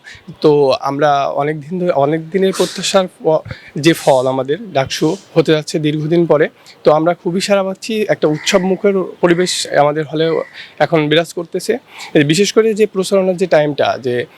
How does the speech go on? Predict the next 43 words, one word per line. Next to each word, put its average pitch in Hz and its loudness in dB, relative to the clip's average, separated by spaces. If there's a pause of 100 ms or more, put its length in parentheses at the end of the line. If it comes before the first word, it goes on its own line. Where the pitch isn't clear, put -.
(140)
রাত 151 4 (160)
এগারোটার 165 0
মধ্যে 156 -4
সব 151 -6
শেষ - -4
করা, 151 4
তো 147 0 (200)
সন্ধ্যার 196 2
পর 202 0
থেকে - -8
বিশেষ 196 -4
করে 214 2
ব্যস্ততা 185 0
শুরু 190 0
হচ্ছে 196 -2
আমাদের, 220 0 (360)
যে 160 2
বিভিন্নভাবে 190 2
আমরা 156 0
তো 175 0
আসলেই 175 -2
এখানে 175 -2
সবাই 139 2
শিক্ষার্থী, 185 0 (340)
তো 170 4
শিক্ষার্থীদের 214 2
মধ্যে 226 -2
অনেকেই 220 0
বিভি-, 165 0
বিভিন্ন 180 0
কাজে 220 0
ব্যস্ত 160 0
থাকে, 160 -2
যেমন 151 0
কারণ 131 2
অনেকে 135 0
টিউশন 135 0
থাকে 131 2
বা 131 4
অনেকের 131 2
ব্যক্তিগত 135 2
কাজ 127 0
থাকে। 131 0